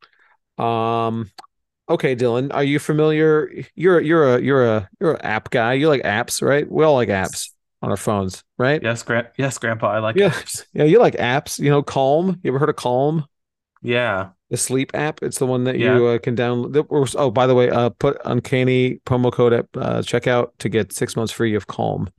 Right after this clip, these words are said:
Speaker 1: Um, no, but anyway, so Calm is one of
Speaker 2: <laughs>
Speaker 1: those, um, apps to help you sleep or something. They have, like, I have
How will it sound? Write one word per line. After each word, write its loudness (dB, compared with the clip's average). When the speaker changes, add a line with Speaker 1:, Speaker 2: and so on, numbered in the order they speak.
Speaker 1:
Um, -4
no, -2
but -2
anyway, 4
so 0
Calm 0
is 0
one 2
of 2
Speaker 2:
<laughs> 4
Speaker 1:
those, 2
um, -2
apps -4
to 0
help 0
you 0
sleep -2
or -2
something. 0
They 0
have, -2
like, -2
I -2
have -2